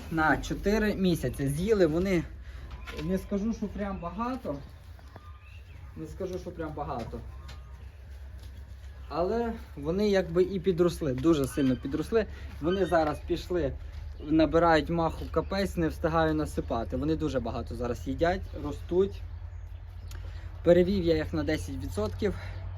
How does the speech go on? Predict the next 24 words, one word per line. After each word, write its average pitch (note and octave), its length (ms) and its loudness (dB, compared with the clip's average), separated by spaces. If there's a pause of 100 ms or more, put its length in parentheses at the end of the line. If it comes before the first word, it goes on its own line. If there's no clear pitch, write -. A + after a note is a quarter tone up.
(100)
тому D#3+ 200 0
що E3 160 -2
вже C#3+ 220 2
якби C#3 360 4 (560)
це F3 160 8
все E3+ 240 4
пускати, - 600 2 (680)
далі E3 280 10 (160)
продовжувати D3+ 560 2
п'ятнадцять C#3+ 540 2
відсотків E3 460 0
немає. C3 380 6
Це, F3 200 4
рахуйте, D#3+ 420 2
вже C#3 240 0
фініш A3+ 520 -2
їхній, F#3+ 420 0
бо C#3+ 200 0
ще D#3+ 220 4
їм C#3 140 6
залишилось C#3+ 540 0
там, B2+ 200 0
грубо C3 260 0
говоря, B2 400 0